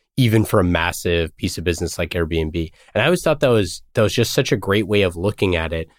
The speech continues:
that if he's gonna put something out into the world, he wants it to be able to drive conversation. You know, and conversely, this is actually an episode that's coming up soon that we haven't released yet, but when we talked to Jay Baer, you know, he talked about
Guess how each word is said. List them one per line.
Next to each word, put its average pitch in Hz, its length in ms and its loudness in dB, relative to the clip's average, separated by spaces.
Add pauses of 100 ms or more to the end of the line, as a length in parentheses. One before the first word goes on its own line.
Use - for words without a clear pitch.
(220)
that 104 160 2
if - 80 0
he's 120 200 2
gonna 120 160 2
put - 200 -2
something 101 280 0
out 90 140 0
into 90 200 0
the 85 100 -4
world, 95 260 2
he - 140 -14
wants 87 340 0
it 95 120 -2
to - 60 -20
be 95 100 2
able 85 140 0
to 82 60 -4
drive 82 300 -6
conversation. 87 680 -2 (380)
You 131 60 4
know, 127 80 6
and 120 100 0
conversely, 117 500 0
this 95 140 -4
is 113 80 0
actually 110 240 0
an 95 60 2
episode 95 320 -2
that's 92 120 -8
coming 95 300 0
up 85 200 -2
soon 139 500 2
that 87 120 -4
we 92 100 -2
haven't 92 180 -2
released 104 340 -2
yet, 92 220 0
but 90 180 -2 (280)
when 113 100 4
we 104 60 4
talked 117 240 0
to 113 60 0
Jay 90 220 0
Baer, 107 460 2 (1200)
you 123 80 4
know, 127 60 4
he 120 140 2
talked 123 320 0
about 120 500 2